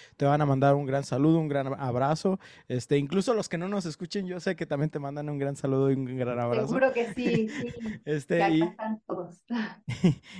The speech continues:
Speaker 1: y pues esperamos que, pues, todos tengan una buena noche. Muchas gracias, Gaby, por estar aquí hoy, este, en, en este episodio. No sé si quieras contarnos algo más, nada más para cerrar, o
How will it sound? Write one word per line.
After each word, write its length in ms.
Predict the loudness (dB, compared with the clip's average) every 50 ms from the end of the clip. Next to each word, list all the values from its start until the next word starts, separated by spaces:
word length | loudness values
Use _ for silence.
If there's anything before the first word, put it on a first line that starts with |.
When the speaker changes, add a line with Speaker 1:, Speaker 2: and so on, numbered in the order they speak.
| -10 2
Speaker 1:
y 180 | 6 6 6 6
pues 220 | 6 2 2 2
esperamos 640 | 0 -4 -2 -2 0 0 0 -2 -2 -2 -4 -4 -4
que, 220 | -4 -4 -4 -4 -4
pues, 380 | -2 -4 -4 -4 -4 -8 -16 _
todos 240 | -4 -2 -2 -2 -2
tengan 260 | -2 -4 -2 -2 -4
una 140 | -2 0 2
buena 220 | 2 2 0 0 -2
noche. 360 | -2 -4 -2 0 -2 -2 -2 -8 _
Muchas 360 | -12 -12 -10 -8 -6 -6 -6
gracias, 320 | -4 -6 -6 -4 -2 -2 0
Gaby, 220 | 4 6 6 6 6
por 160 | 6 4 2
estar 260 | 2 2 0 0 0
aquí 440 | 0 -2 -6 -4 -2 0 0 0 -2
hoy, 400 | -2 0 0 0 0 0 -4 -8 -8
este, 600 | -10 -10 -10 -10 -12 _ -10 -8 -8 -10 -12 -16 _
en, 160 | -12 -12 -12 -10 -10
en 200 | -8 -6 -4 -4
este 480 | -4 -4 -2 -2 0 0 -2 -4 -6 -10
episodio. 560 | -8 -8 -8 -4 -2 -2 0 0 -2 -4 -4 -10 -20 -20 -20 -16 _
No 100 | -2 0 2
sé 100 | 2 0
si 120 | 0 -2
quieras 340 | 0 2 4 4 4 2 2
contarnos 560 | 0 0 0 0 -2 -2 -2 -2 -4 -4 -6 _
algo 260 | -2 0 2 4 4
más, 240 | 4 4 2 2 0
nada 160 | 0 -2 -4
más 200 | -2 -4 -4 -4
para 180 | -4 -4 -6 -4
cerrar, 440 | -6 -6 -2 -2 0 0 0 -2 -4
o 400 | -6 -4 -4 -4 -4 -6 -10 -12